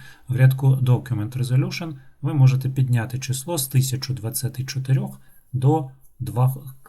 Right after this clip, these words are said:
двох К або навіть чотири К. Але насправді необхідності в цьому немає, тому що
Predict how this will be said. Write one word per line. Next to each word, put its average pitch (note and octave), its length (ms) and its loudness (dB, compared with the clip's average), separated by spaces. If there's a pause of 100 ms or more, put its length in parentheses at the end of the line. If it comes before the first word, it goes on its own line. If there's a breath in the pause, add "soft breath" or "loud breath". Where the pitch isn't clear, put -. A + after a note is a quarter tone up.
двох B2+ 420 2
К G2 260 0 (320)
або C3 240 -2
навіть B2 340 0
чотири A2+ 500 -2 (200)
К. F2 240 -12 (460 loud breath)
Але D#3+ 200 -4
насправді F3+ 640 -4 (180)
необхідності C3+ 680 0
в - 40 -6
цьому B2 260 -4
немає, E3 320 0
тому C3 220 0
що C3 320 -2